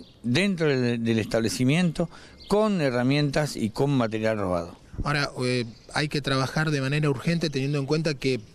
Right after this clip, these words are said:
Speaker 2: anoche ingresaron por una ochava, que es una ventana que tenía una reja, la reja desapareció, quedó la ventana sin vidrios, con lo cual hoy ustedes van a tener que trabajar, eh,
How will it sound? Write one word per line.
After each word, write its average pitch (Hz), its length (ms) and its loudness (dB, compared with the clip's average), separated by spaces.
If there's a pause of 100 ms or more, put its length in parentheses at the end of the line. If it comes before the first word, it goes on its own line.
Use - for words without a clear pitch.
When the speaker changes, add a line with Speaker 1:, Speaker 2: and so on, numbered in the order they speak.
(440)
Speaker 2:
anoche 156 400 0
ingresaron 147 440 0
por 131 140 0
una 147 160 2
ochava, 135 560 2
que 127 80 -2
es 135 140 -6
una 131 120 -2
ventana 131 380 0
que 127 100 -2
tenía 135 200 -2
una 143 100 0
reja, 156 260 -4
la 131 120 0
reja 170 260 -2
desapareció, 135 800 -2 (540)
quedó 139 200 4
la 190 100 4
ventana 156 340 0
sin 170 240 2
vidrios, 196 580 2 (380)
con 123 160 -2
lo 131 80 0
cual 208 240 2
hoy 156 160 2
ustedes 180 280 0
van 160 140 0
a 147 60 0
tener 143 240 0
que 139 80 -2
trabajar, 131 680 -2
eh, 110 420 -8